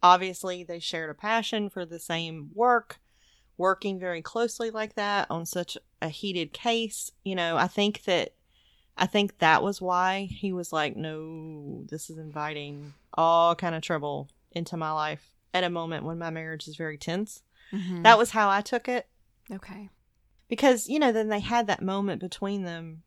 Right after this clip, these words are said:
Speaker 1: where she asked, "Do you want me to stay?" And he says, "Yeah, I want you to stay, so you better go."
Speaker 2: Yeah.
Speaker 1: So, and I was glad that they didn't get drunk and sleep together, because I think their connection was real, but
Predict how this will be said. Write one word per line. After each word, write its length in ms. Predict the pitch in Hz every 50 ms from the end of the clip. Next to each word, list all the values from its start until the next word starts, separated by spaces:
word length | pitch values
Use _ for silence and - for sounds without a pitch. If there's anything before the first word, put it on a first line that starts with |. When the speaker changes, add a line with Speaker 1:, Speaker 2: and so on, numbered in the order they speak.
| _
Speaker 1:
where 100 | - 180
she 220 | 180 - - 190 -
asked, 340 | 165 175 175 175 - _ -
"Do 80 | 185
you 100 | 185 175
want 160 | 175 165 143
me 80 | 151 160
to 80 | 156 160
stay?" 600 | - - - 185 175 165 156 - - - - - _ _ _ - -
And 120 | - 175 185
he 100 | 190 180
says, 300 | - - 170 160 170 170
"Yeah, 200 | 165 165 160 160
I 40 |
want 280 | 165 165 170 175 - -
you 60 | -
to 80 | - 165
stay, 300 | - - 165 160 160 165
so 100 | - - 170
you 120 | 170 165
better 200 | 165 160 160 156
go." 260 | 156 165 165 165 170 175 180 _ _ _ _ _ _ _ _ _ 233
Speaker 2:
Yeah. 340 | 214 196 196 180 185 185 180 - _ _ _ - - _ _ -
Speaker 1:
So, 460 | - 196 190 185 180 180 175 170 165 _ _ - -
and 120 | 202 226 240
I 80 | 254
was 180 | 262 254 226 -
glad 480 | - - 202 196 196 196 196 196 190 180
that 100 | 180 170
they 120 | - 175 165
didn't 400 | 156 185 175 - 175 175 165 151
get 180 | - 170 - 160
drunk 400 | - 160 165 165 165 165 160 -
and 160 | - 175 156
sleep 220 | - - 175 - -
together, 420 | - 156 - 170 170 170 170 170
because 240 | 165 180 - 240 220
I 80 | 262 247
think 300 | - 311 330 330 - _
their 180 | 240 214 196 185
connection 640 | - - 208 196 208 233 262 - - - 190 180
was 180 | 170 160 165 170
real, 380 | 175 196 233 277 277 226 190 165
but 300 | 160 175 165 - -